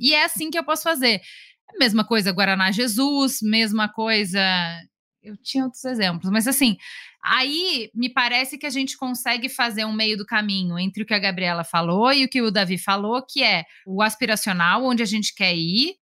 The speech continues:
em-, se encontrando com a realidade de mercado, com as restrições que a gente tem, com as constrições da realidade. O que que isso não dá?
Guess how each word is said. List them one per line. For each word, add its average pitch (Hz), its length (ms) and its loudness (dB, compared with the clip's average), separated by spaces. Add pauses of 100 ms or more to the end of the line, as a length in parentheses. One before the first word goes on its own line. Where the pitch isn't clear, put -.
em-, 269 180 4
se 277 160 0
encontrando 277 560 2
com 302 100 2
a 294 60 4
realidade 269 960 0
de 208 240 -2
mercado, 233 760 -2
com 240 100 -6
as 240 180 -4
restrições 240 580 -6
que - 80 -8
a 269 40 -2
gente 262 260 -4
tem, 240 240 0
com 254 80 -4
as 254 100 -4
constrições 240 500 0
da 226 100 2
realidade. 226 680 0 (320)
O 262 100 -8
que 359 120 -8
que 370 140 -6
isso 349 220 -2
não 269 300 6
dá? 160 360 0